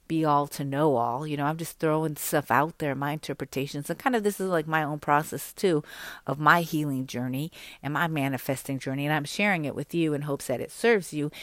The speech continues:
but then also that you take it and you run with it and you make it your own. Okay.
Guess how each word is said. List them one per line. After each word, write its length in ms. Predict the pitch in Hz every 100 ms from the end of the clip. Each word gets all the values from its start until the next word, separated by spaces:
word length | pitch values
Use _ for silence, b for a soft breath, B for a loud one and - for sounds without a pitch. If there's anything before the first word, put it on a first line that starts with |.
| B
but 120 | - 156
then 80 | -
also 300 | 190 190 147
that 100 | 139
you 160 | 214
take 380 | 247 - 220 -
it 160 | 269 269
and 120 | 170 180
you 140 | 202
run 300 | 151 151 127
with 180 | 110 -
it 140 | 82
and 120 | - 170
you 60 |
make 240 | 156 135 -
it 80 |
your 220 | - 117 -
own. 100 | - _ -
Okay. 220 | -